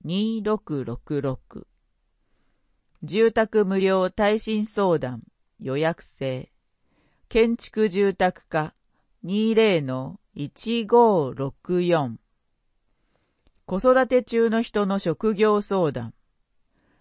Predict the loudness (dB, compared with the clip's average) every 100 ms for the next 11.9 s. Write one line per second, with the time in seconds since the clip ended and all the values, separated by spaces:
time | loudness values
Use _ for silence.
0 | _ -4 0 4 6 6 6 4 4 0
1 | 0 0 0 -2 0 0 0 4 4 2
2 | -2 0 2 2 -2 -10 -14 _ _ _
3 | _ _ _ -10 -4 -2 2 4 4 2
4 | -2 -6 -8 -14 _ -2 0 2 2 2
5 | 4 4 4 0 -4 -12 -6 -4 0 -2
6 | -2 -8 -14 _ _ _ _ _ _ _
7 | _ _ _ _ _ _ _ 0 4 4
8 | 0 -2 2 2 2 -2 -4 -4 0 0
9 | 0 -4 -12 -18 _ _ _ _ _ _
10 | _ _ -2 0 0 -2 -2 0 0 -2
11 | -4 -6 -4 -4 -4 -8 -8 -8